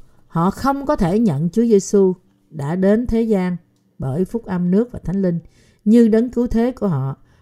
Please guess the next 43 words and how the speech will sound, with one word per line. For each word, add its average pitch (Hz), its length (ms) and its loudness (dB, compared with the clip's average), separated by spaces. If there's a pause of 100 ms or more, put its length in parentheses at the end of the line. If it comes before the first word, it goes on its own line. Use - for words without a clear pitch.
(140)
bởi 175 220 2
vì 233 140 4
họ 160 180 -2
không 220 300 -2
biết 311 300 -2
một - 140 -10
cách 196 200 -8
đúng 226 220 0
đắn 233 260 -6
về 160 160 -2
Ngài. 139 280 -6 (840)
Chúa 208 80 2
Giêsu 220 360 4
đến 226 180 2
thế 240 120 -2
gian 208 280 -2
này 147 260 -4 (300)
như 208 240 4
Chúa 247 300 4
và 202 120 -4
là 139 140 -4
cứu 190 320 0
Chúa. 214 280 4 (400)
Nhưng 254 180 -2
dân 254 180 0
Israel 247 600 0 (340)
và 185 240 0
nhiều 190 420 6
tội 165 240 -4
nhân 220 280 0
trên 214 160 0
thế 247 120 -2
gian 202 280 -2
này 139 340 -4
không 214 280 0
nhận 151 240 -2
Chúa 208 160 2
Giêsu 190 420 0
Christ 214 280 -2
là 151 340 -4
đấng 180 200 -4
cứu 185 160 -6
thế, 190 320 -2